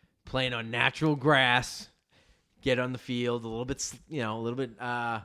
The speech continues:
slower game, you know, running the ball. I don't know. It's gonna be, I, it's gonna be interesting to see how they handle it. I mean, this is gonna be tenacious.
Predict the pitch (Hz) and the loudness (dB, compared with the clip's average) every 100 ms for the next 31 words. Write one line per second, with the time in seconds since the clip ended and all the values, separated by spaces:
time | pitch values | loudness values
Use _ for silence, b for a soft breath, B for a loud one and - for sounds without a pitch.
0 | - _ - - 139 127 117 120 117 123 | -12 _ -20 -10 0 2 4 0 -2 -2
1 | 113 110 113 - _ _ _ 127 104 110 | -2 -2 -6 -12 _ _ _ -6 -4 0
2 | 127 143 135 123 120 120 120 117 104 - | 2 2 2 2 2 2 2 0 -6 -16
3 | _ _ _ _ - 120 156 139 104 - | _ _ _ _ -12 -6 -4 -4 -6 -10
4 | 143 139 139 76 110 - - 190 175 160 | -6 -6 -6 -8 -10 -12 -2 2 4 2
5 | 127 135 117 - 113 110 82 104 107 101 | -2 -10 -10 -6 -4 -4 -4 -4 -4 -6
6 | 95 87 110 101 92 90 104 101 110 113 | -6 -8 -8 -8 -10 -12 -10 -8 -8 -8
7 | 139 117 110 - 147 123 123 90 87 - | -8 -6 -8 -8 -10 -10 -12 -12 -12 -16